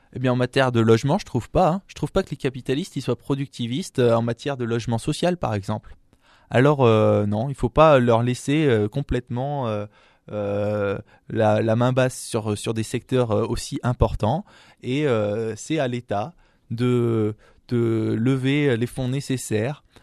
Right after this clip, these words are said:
à la création d'un grand service public du logement et de, un grand service public de construction de logements sociaux. Parce que, parce que c'est, c'est, c'est à l'État de le faire, ça. Donc, euh, en, dans, dans le,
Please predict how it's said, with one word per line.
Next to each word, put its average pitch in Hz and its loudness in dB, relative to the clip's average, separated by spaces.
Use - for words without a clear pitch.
à 107 0
la 110 0
création 131 -4
d'un 110 2
grand 151 2
service 139 -2
public 120 -4
du 113 -2
logement 117 0
et 120 -2
de, 113 -2
un 107 -2
grand 175 0
service 127 -2
public 120 -6
de 120 0
construction 170 0
de 127 4
logements 123 0
sociaux. - -8
Parce 131 -4
que, 123 0
parce - -12
que 147 -8
c'est, 131 -6
c'est, 127 -6
c'est - -6
à 156 2
l'État 139 -2
de 104 -6
le 98 -8
faire, - -10
ça. - -14
Donc, 123 -4
euh, 117 4
en, 127 -14
dans, 143 0
dans 147 0
le, 107 -2